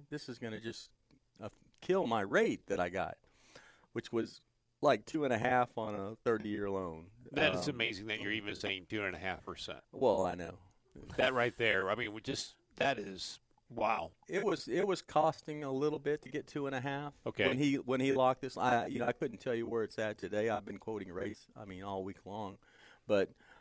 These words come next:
Speaker 1: yeah, I'm gonna say w-, with, with good credit, two point six, two five, depending on the loan amount, that affects. But this guy had a seven hundred thousand dollar house, and he only had a three hundred fifty thousand dollar loan.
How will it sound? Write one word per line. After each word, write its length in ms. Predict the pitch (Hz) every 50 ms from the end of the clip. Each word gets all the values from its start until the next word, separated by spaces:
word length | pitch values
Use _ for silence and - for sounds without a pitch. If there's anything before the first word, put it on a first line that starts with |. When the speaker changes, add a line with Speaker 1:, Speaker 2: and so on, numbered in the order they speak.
| - _
Speaker 1:
yeah, 240 | - 98 90 85 - -
I'm 240 | 95 107 117 120 120
gonna 180 | 117 113 110 98
say 720 | - - - 113 113 113 110 110 110 110 107 101 85 -
w-, 220 | - - 87 85 -
with, 320 | 110 110 107 - - - - - - - -
with 220 | 127 110 101 - -
good 180 | 123 113 107
credit, 600 | - - 123 113 117 113 117 117 117 117 113 - - - _ - - - - -
two 120 | - 139 123
point 260 | - 127 113 98 -
six, 280 | - - 117 - -
two 140 | - 127 110 - _
five, 400 | 113 117 113 113 113 113 113 110
depending 340 | - - 160 147 135 135 123
on 100 | 120 120
the 80 | 123 117
loan 280 | 107 101 101 110 -
amount, 320 | 110 117 117 117 - - -
that 160 | 117 120 120
affects. 280 | 120 - 113 104 -
But 200 | - - - -
this 180 | - 269 - -
guy 160 | - 190 170
had 160 | 147 160 156
a 60 | 139 -
seven 320 | - - 143 131 123 113
hundred 240 | 117 117 110 104 -
thousand 300 | 110 101 101 101 92 90
dollar 260 | 92 90 85 80 82
house, 320 | 87 85 82 85 80 -
and 120 | 107 98 98
he 140 | 98 101 107
only 180 | 107 107 101
had 140 | 98 98 92
a 40 | -
three 200 | - - 87 85
hundred 240 | 87 85 85 82 -
fifty 240 | 85 82 - -
thousand 360 | - - 87 85 82 80 82 82
dollar 200 | 80 82 87 82
loan. 420 | 85 - 147 165 120 82 - -